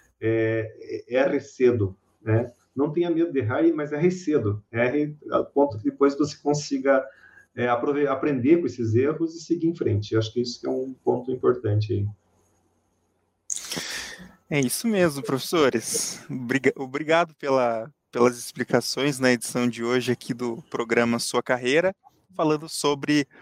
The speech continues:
Speaker 2: o design de moda, né, falando sobre essa profissão aqui no programa Sua Carreira. A gente se despede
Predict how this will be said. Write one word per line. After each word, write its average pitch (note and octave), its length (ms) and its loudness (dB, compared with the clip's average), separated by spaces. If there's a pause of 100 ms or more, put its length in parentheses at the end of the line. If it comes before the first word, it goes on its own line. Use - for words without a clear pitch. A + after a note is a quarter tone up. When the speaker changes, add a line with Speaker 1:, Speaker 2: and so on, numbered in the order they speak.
(220)
Speaker 2:
o B2+ 500 -4 (320)
design B2 540 -2
de A2 100 -14
moda, E3 640 0
né, B2 180 0
falando A#2+ 360 0
sobre A#2+ 380 2
essa A#2+ 220 4
profissão C3 520 0 (420)
aqui D3 260 0
no C#3 140 0
programa C3 480 2
Sua C#3 180 -8
Carreira. D3+ 540 2 (560)
A C3+ 40 0
gente B2 180 2
se - 60 0
despede D3 840 -2